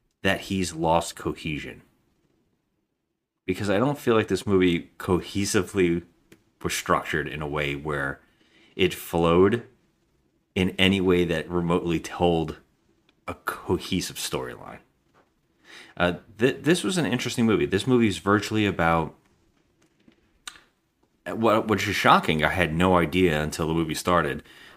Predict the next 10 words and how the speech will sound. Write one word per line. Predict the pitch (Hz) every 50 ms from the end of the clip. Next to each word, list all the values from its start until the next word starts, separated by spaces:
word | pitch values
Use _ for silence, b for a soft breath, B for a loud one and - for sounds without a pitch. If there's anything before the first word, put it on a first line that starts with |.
| B -
that | 90 85
this | 107 104 101
was | 104 92 92
actually | 85 90 - - 92
a | 85
movie | 87 87 80 82 78 76 73 - - _ _ _ _ _ _ _ _ _ _ _
of | - 90 76 80
layers | 85 90 95 101 107 101 90 85 80 80 78 - - - - - -
of | 87 85 82 80 76 73 - - _
making | 90 87 85 87 90 90 - - 92 85 82 78 71